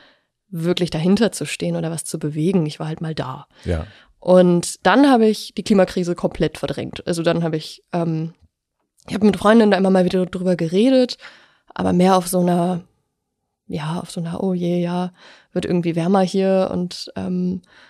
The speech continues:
Speaker 1: mal gucken, was mit der Antarktis passiert und der Meeresspiegelebene.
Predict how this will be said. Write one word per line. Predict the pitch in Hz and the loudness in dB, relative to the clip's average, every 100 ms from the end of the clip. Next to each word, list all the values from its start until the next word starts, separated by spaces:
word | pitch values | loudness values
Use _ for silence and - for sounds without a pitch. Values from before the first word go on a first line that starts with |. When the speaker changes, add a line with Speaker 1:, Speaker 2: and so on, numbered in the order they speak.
| _ | _
Speaker 1:
mal | - | -8
gucken, | - - 185 | -4 -2 -2
was | 180 | -2
mit | 185 185 185 | -4 -4 -2
der | 175 175 | 0 0
Antarktis | 175 185 202 190 | -2 -2 -2 -6
passiert | 190 - 202 196 196 | -6 -2 0 0 -2
und | 180 | -2
der | |
Meeresspiegelebene. | 175 214 254 - 247 247 247 240 254 277 | 0 0 -2 -4 -2 0 0 2 2 2